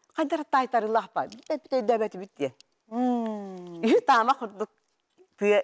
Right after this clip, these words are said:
Speaker 1: кестерилер аппытта.
Speaker 2: Аа.
Speaker 1: Ол, отой, сүннүнэн бу чабыргааңа мие үһү таама курдук.
Speaker 2: Мм,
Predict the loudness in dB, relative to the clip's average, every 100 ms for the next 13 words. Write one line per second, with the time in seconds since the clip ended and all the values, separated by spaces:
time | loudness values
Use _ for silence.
0 | -2 -6 -2 0 2 2 0 -4 -4 -4
1 | 2 4 4 2 -2 -2 2 2 2 -4
2 | _ -12 -4 -4 -4 -2 2 2 2 0
3 | -4 -2 -2 0 -2 -2 -2 -2 -4 -2
4 | -2 -2 -4 -10 -16 _ _ _ _ _
5 | _ -14 -10 -8 -8 -10 -10 -12